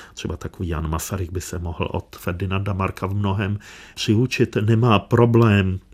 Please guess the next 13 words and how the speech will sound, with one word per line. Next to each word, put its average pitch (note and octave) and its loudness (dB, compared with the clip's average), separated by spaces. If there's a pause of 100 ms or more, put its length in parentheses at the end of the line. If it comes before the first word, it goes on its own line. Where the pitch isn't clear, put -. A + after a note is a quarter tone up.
(200)
psát - -2 (400)
podrobné G#2 2
zprávy G2 0 (460)
o A#2+ -2
chování G2+ 2 (280)
a F2 -4 (220)
o - -6
situaci A2 0
české - -6
politiky, G#2 -6
v - -12
čemž - -10
je F2+ -6